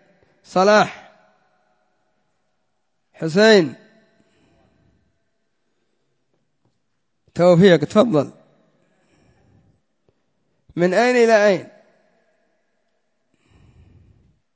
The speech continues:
لأن النبي صلى الله عليه وسلم ردف في عشية عرفة وصباح النحر من اثنين، أحدهما أسامة والآخر الفضل،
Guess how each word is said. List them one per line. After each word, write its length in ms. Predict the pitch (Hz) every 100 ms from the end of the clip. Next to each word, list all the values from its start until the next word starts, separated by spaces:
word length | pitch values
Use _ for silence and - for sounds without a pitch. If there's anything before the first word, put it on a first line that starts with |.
| _ _ _ _ _ _ _ _ _ _ _ -
لأن 340 | 165 202 233
النبي 580 | 233 185 202 214 240 240
صلى 120 | 202
الله 120 | 226 220
عليه 80 |
وسلم 540 | 208 226 214 196 165 139 _ _ _ _ _ _ _ -
ردف 380 | 208 240 240 220
في 220 | 220 214
عشية 480 | 180 196 240 233 220
عرفة 680 | 214 196 220 208 175 147 123 - _ _ _ _ _ _ -
وصباح 640 | 175 190 208 202 233 214
النحر 560 | 208 208 240 214 - - - _ _ _ _ _ _ _ _ _ _ _ _ _
من 200 | 196 233
اثنين، 560 | 226 214 233 196 143 -
أحدهما 920 | - 156 208 220 208 208 196 185 175
أسامة 440 | 185 226 233 254 240
والآخر 460 | 220 233 214 220
الفضل، 480 | 208 180 190 151 139